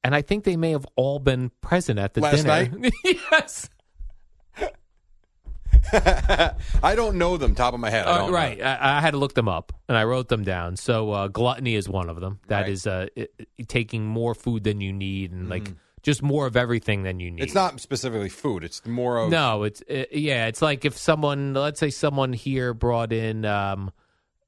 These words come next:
Speaker 1: um, T-shirts for everybody at work, and I grabbed ten of them.
Speaker 2: Mm-hmm.
Speaker 1: Well, that's a gluttony. I'm taking
Speaker 2: And left
Speaker 1: mo-
Speaker 2: four for everybody else.
Speaker 1: <laughs> Yeah, yeah, for the rest of the, like,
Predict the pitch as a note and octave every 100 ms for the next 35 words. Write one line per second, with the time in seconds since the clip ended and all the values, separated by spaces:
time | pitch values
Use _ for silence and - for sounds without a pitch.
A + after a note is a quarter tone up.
0 | _ G#2+ F#2+ F2+ F2 E2 E2 E2 D#2+ _
1 | _ - - _ _ _ _ _ - C3+
2 | - G#2 F2+ - G#2+ G2 F#2 A2+ G#2 G2
3 | G2+ F#2 F#2 G2 F2+ D#2 - G2+ G2+ G#2+
4 | E2+ E2+ - - G2 E2 - - A#2+ A2+
5 | B2+ A#2+ - D#3+ C#3 G#2+ B2+ - G2+ E2+
6 | E2 - A2+ A#2 A2 G#2+ - C3+ A2 G2+
7 | G#2 G#2 G2+ G2 F#2+ A#3+ D4+ D4 D4+ C4
8 | G3+ G3+ F3 E3+ F3 D3+ D3+ C#3+ C#3